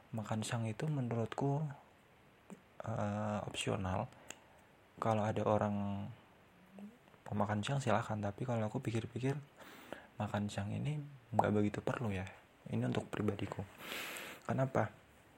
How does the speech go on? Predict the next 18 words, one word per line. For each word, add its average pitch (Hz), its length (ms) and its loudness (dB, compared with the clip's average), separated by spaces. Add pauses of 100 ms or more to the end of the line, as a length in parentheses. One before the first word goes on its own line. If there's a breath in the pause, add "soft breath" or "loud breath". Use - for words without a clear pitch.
(260)
Karena 135 320 2
makan 127 160 4
siang 123 160 2
itu 117 240 4
sebenarnya 120 560 2 (160)
waktu - 640 -6
istirahat 113 480 -2
yang 110 160 2
efektif - 400 0
untuk 113 320 0
tidur, 101 480 4
untuk 101 240 0
rebahan, 101 560 2
untuk 101 240 0 (480 loud breath)
leyeh-leyeh, 101 800 2 (400)
bukan 104 320 0
untuk 101 160 0
makan. 98 400 0